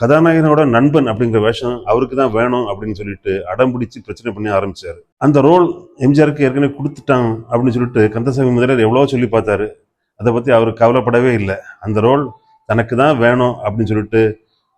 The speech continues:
ரொம்ப அடம் பிடிச்சு, ஏதோ ரொம்ப அடம் பிடிச்சாரு. அப்ப வந்து வேற வழியே இல்லாம அந்த நம்மாழ்வார்கிட்ட வந்து கந்தசாமி முதலியார்,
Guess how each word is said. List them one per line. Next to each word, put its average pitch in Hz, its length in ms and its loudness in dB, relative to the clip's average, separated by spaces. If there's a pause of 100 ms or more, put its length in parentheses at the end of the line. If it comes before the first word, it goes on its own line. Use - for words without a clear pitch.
(100)
ரொம்ப 165 340 2
அடம் 143 280 4
பிடிச்சு, 127 360 -2 (400)
ஏதோ 113 140 0
ரொம்ப 160 720 2 (360)
அடம் 143 240 2
பிடிச்சாரு. 110 420 0 (480)
அப்ப 123 180 2
வந்து 135 180 4
வேற 127 200 4
வழியே 147 300 4
இல்லாம 135 400 4 (440)
அந்த 123 320 0
நம்மாழ்வார்கிட்ட 131 460 2
வந்து 107 160 -2
கந்தசாமி 127 380 -2
முதலியார், 113 460 0